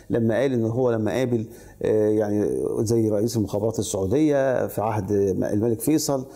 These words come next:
فقال له: "أنتوا ليه عملتوا فينا كده؟" فقال له: "الراجل صاحبك يعني كان عايز يأذينا"، وإن فيصل عمل ما يتوجب عليه لحماية الملك، يعني بمعنى أصح بيبرر، آه، ما فعله فيصل في هذه الحرب، آه، بوقوفه مع أمريكا أو بتأييده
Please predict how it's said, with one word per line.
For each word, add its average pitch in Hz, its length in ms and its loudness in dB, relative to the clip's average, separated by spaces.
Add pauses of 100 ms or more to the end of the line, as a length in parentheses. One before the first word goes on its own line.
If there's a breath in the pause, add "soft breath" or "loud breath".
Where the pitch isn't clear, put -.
(260 loud breath)
فقال 120 260 2
له: 127 60 2
"أنتوا 110 180 -2
ليه 117 140 2
عملتوا 110 280 -2
فينا 113 160 2
كده؟" 123 280 2
فقال 107 240 0
له: 110 60 0
"الراجل 107 300 0
صاحبك 104 440 -6
يعني 107 360 0 (240 loud breath)
كان 104 120 -4
عايز 107 320 0
يأذينا"، 160 480 2
وإن 196 260 2
فيصل 175 340 0
عمل 135 420 0 (340 loud breath)
ما 131 200 2
يتوجب 127 460 0
عليه 110 520 0
لحماية 107 520 0
الملك، 82 460 -8 (340)
يعني 156 140 0
بمعنى 135 260 0
أصح 117 300 -4
بيبرر، 107 440 0 (540 loud breath)
آه، 110 240 4
ما 117 160 2
فعله 107 340 -2
فيصل 113 340 -2
في 101 160 -2
هذه 104 120 -2
الحرب، 180 440 -4 (540 loud breath)
آه، 120 160 2
بوقوفه 123 560 0
مع 104 160 0
أمريكا 147 460 0
أو 110 240 -2
بتأييده 113 680 0